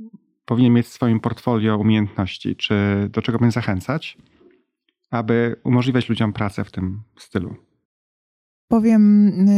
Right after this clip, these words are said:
Speaker 2: y, używając znowu jednego z moich <laughs> ulubionych określeń, czasami nowoczesny lider powinien po prostu nie być.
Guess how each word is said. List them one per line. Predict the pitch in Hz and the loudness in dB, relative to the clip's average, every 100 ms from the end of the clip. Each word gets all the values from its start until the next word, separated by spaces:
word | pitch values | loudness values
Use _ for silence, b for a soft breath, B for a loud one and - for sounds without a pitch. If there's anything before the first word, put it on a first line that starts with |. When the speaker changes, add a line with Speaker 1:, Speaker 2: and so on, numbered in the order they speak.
| 196 190 190 185 185 185 185 - | 4 2 2 2 2 2 0 0
Speaker 2:
y, | |
używając | 190 202 196 202 196 | -2 0 2 4 4
znowu | 190 196 190 190 | 4 2 2 0
jednego | 180 180 185 185 | 0 0 0 0
z | 180 | -2
moich | 170 202 - - | 2 2 2 -2
<laughs> | |
ulubionych | - - - 190 180 190 _ _ B B B B | -2 -4 -2 -2 -2 -6 _ _ B B B B
określeń, | 185 - 202 185 190 196 247 247 b b | -8 -4 -4 -2 -2 0 -2 -6 b b
czasami | 190 - 254 262 | -10 -4 0 2
nowoczesny | 226 202 202 220 - 214 | 2 2 0 -2 2 2
lider | 208 208 208 | 4 4 2
powinien | 202 190 202 202 | 2 2 4 4
po | 196 | 0
prostu | 202 196 - | -2 -4 0
nie | 190 196 190 | 4 4 4
być. | 165 160 - - - | 2 -4 -8 -20 -20